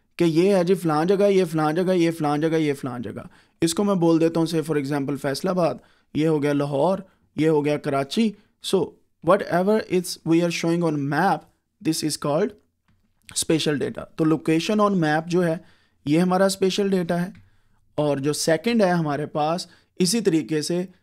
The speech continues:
आप regions in geographical information system, यानी कि जीआईएस का जितना भी data है आपका, वो सारा के सारा special analysis के अंदर आता है,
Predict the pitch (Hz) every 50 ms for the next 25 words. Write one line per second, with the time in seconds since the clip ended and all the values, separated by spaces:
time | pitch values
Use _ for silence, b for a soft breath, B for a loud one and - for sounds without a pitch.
0 | b b - 160 165 175 185 190 185 160 143 143 156 180 180 175 220 226 220 190
1 | 196 190 185 180 156 160 147 156 156 156 - - 160 170 160 156 147 - 151 143
2 | 143 135 - 143 135 131 139 131 - - 135 139 143 151 156 165 165 185 156 135
3 | 147 165 170 185 208 220 220 202 185 175 - - 185 156 160 151 - 165 170 170
4 | 170 170 147 143 139 135 147 147 143 131 131 147 - - - 175 202 220 b b
5 | b b b b 151 165 165 180 165 165 175 160 175 160 165 156 151 165 165 -
6 | - - 160 147 - - 165 160 160 151 139 131 127 131 - - 127 - - 127
7 | 120 117 - 117 113 113 - - - - - 180